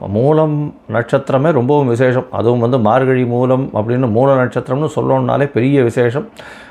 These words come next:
அதாவது, அ, சரஸ்வதி தேவியின், அ, அ, பிறப்பு, அதை தவிர வந்து, அ, ஆஞ்சநேயரன் பிறந்த தினம் என்று சொல்லக்கூடியது ஆவணி மூலம் வந்து, அதாவது, அ, மார்கழி மூலம் ரொம்பவும் விசேஷம். மூல நட்சத்திரம்னு எடுக்கும்பொழுது, ஆவணி மூலத்தில் பார்த்தாலேயானால்,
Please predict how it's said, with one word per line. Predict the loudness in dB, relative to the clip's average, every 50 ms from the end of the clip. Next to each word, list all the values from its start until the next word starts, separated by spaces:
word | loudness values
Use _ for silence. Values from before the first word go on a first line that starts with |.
| -10 -4
அதாவது, | 0 2 2 2 2 4 2 2 2 0 -2
அ, | -2 0 0 0
சரஸ்வதி | 0 0 0 0 0 0 0 0 2 2
தேவியின், | 2 2 2 0 0 0 0 -2 -2 -2
அ, | -4 -4 -2 -2 -2 -2 -4 -6 -6
அ, | -4
பிறப்பு, | -4 -4 0 0 2 2 2 0 0 0 0 0 0 -2
அதை | 0 0 0 2
தவிர | 2 2 2 2 2
வந்து, | 0 0 0 2 2 2 4 2
அ, | 2 0 -2 -4 -8
ஆஞ்சநேயரன் | -6 -4 -2 -2 -2 -2 0 0 2 2 2 2 0 -2 -2
பிறந்த | -2 -2 -2 0 2 2 2 2 2
தினம் | 2 0 -2 -2 -2 -4
என்று | -4 -4 -4
சொல்லக்கூடியது | -4 -2 -2 -2 -2 -2 -2 -2 0 2 2 0 0 -4 -10 -10 -4
ஆவணி | 0 0 2 2 0 -2 -4
மூலம் | -4 -2 -2 -2 -2 -2 -2
வந்து, | -2 -4 -2 0 2 2 2 0 -2 -8 -18 -20 -20 -20 -20 -20 -10 -6
அதாவது, | -2 0 2 2 4 4 2 2 2 0 -2 -4
அ, | -2 0 2 2 2 0 0 -2
மார்கழி | -2 0 0 2 2 2 2 2 0 0
மூலம் | 0 0 -2 -2 -2 -2
ரொம்பவும் | -2 -2 0 0 0 0 0
விசேஷம். | 0 -2 0 0 -2 -2 -2 -6 -8 -10 -10
மூல | -8 -4 0 2 2 2 4 4 2
நட்சத்திரம்னு | 2 0 0 0 -2 -2 0 0 0 0 2
எடுக்கும்பொழுது, | 2 0 0 0 0 0 0 0 2 2 4
ஆவணி | 4 4 2 2 0 0 -2 -2
மூலத்தில் | 0 0 0 0 -2 -2 -2 -2
பார்த்தாலேயானால், | 0 0 0 0 0 0 2 2 2 2 0 0 -2